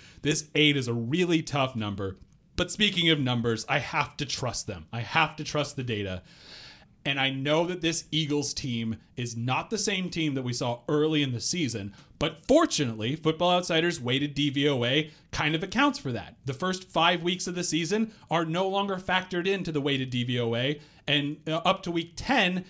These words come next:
has been weighted pretty, pretty insignificantly at this point.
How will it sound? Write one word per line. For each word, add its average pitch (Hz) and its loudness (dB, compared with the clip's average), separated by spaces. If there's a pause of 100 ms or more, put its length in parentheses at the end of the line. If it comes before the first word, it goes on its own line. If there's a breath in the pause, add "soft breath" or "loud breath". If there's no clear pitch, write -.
(120)
has 156 0
been 147 0 (140)
weighted 143 0
pretty, 151 0 (240)
pretty 170 0
insignificantly 156 -2
at 98 -4
this 107 -6
point. 95 -10